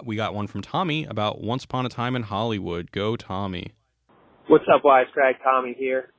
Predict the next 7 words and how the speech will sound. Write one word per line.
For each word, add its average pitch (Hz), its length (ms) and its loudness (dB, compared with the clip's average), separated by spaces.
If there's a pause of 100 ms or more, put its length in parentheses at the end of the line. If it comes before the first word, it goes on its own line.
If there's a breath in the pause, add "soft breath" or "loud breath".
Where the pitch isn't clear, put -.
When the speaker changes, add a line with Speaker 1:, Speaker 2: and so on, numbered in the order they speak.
(100)
Speaker 2:
Um, 135 460 -2 (120)
so 156 380 2
I 151 40 2
wanted 196 280 -2 (160)
to 202 80 -20 (140)
revisit 156 720 2 (120)
again 143 580 6